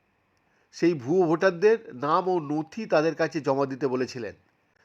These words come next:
পাশাপাশি কমিশনারের তরফে জানানো হয়, ভোটার তালিকায় কারচুপির যে অভিযোগ তোলা হচ্ছে, হলফনামা দিয়ে শপথ করে সে কথা সংসদ স্বীকার করুক অথবা তিনি যে ভুয়ো দাবি করছেন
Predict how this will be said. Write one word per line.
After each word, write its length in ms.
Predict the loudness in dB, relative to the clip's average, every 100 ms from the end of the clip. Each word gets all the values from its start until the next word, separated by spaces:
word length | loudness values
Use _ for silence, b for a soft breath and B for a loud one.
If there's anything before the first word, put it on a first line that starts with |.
| _ _ -2
পাশাপাশি 440 | -2 0 -2 -4
কমিশনারের 580 | -2 -2 0 -2 -2 -4
তরফে 360 | 0 0 0 0
জানানো 360 | 0 -2 -2
হয়, 180 | -2 -2
ভোটার 280 | -2 -4 -2
তালিকায় 340 | -2 -4 -4 -4
কারচুপির 520 | -4 -6 -8 -10 -6
যে 80 | -4
অভিযোগ 380 | -2 -4 -6 -8
তোলা 220 | -6 -6
হচ্ছে, 500 | -6 -10 -4 0 0 -4 b b b b 0
হলফনামা 580 | 4 4 2 -4 -2 -2
দিয়ে 320 | -4 -6 -6
শপথ 400 | -6 -6 -6 -8
করে 200 | -6 -6
সে 140 | -6 -6
কথা 340 | -6 -2 -4
সংসদ 840 | -2 -4 -6 -12 _ _ -12 -2 -2 -4 -14
স্বীকার 400 | -8 2 2 4
করুক 280 | -2 -2 -8 _ -6
অথবা 420 | -6 -4 -6 -6 b b b b b
তিনি 200 | -6 0
যে 120 | 0
ভুয়ো 300 | 2 4 4
দাবি 220 | 6 2
করছেন 360 | 2 -2 -2